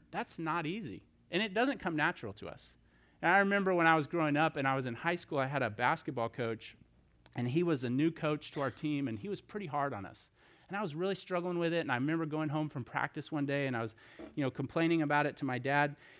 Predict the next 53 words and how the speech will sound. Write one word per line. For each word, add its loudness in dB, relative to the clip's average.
And 0
my 6
dad 6
said 0
something 0
that 2
I 4
really 2
appreciate 0
him -2
saying, 0
and -4
what 2
he 0
said -4
is, 0
he -2
said, -2
"Elliot, 2
you -4
should -6
be -2
glad 2
that -4
your -4
coach -4
is -10
treating -4
you -4
that -2
way -6
because -4
it -4
means -4
that -6
he -6
cares -6
about -8
you. -16
It -4
means 2
that -2
he's -2
paying -6
enough -2
attention -2
to -6
know 2
what's 0
going -2
on 0
in -2
your, 0